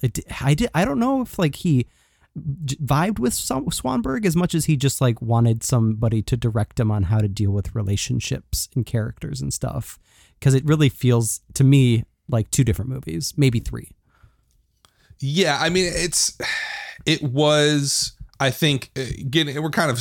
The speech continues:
Speaker 2: transitioning over to react, uh, release, so I'm gonna get there anyways. Uh, it's like, it felt like a very powerful attempt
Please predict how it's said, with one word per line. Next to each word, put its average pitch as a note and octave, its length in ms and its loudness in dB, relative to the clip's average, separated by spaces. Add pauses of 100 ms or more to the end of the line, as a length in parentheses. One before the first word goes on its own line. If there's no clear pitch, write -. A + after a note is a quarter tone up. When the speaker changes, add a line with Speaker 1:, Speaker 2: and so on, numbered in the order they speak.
Speaker 2:
transitioning G#2 680 0
over F#2 180 0
to F#2 80 -2
react, F2+ 340 -2
uh, A2 100 -2
release, F2+ 360 -2
so G2+ 100 -2
I'm F#2 60 0
gonna F#2 100 -2
get - 180 -8
there E2+ 140 -4
anyways. E2+ 480 -6 (380)
Uh, G#2+ 240 2
it's C3 180 0
like, C3 400 -2 (500)
it C#3 260 -2
felt C3 640 0 (180)
like A2 300 0 (100)
a A#2 120 2
very G#2+ 580 0
powerful G#2 840 0
attempt - 600 -6